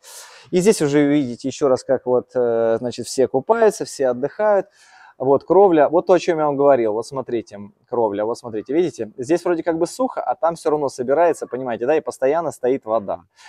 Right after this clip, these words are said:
Слава богу, здесь у нас нету, э, вокруг много деревьев, вот прям здесь рядом. Иначе было бы здесь листва, и все бы это дело забивалось.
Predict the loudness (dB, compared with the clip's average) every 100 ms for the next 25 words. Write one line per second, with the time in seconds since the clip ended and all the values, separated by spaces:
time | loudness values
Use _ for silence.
0 | -20 4 4 4 4 4 6 2 0 -2
1 | -4 -4 0 -2 0 2 2 2 0 -2
2 | -2 0 2 2 4 6 4 2 -4 0
3 | 0 0 0 6 6 4 -4 -6 -6 -4
4 | 2 4 4 2 0 -2 -6 2 2 4
5 | 0 0 -2 2 2 2 0 2 4 4
6 | 2 -8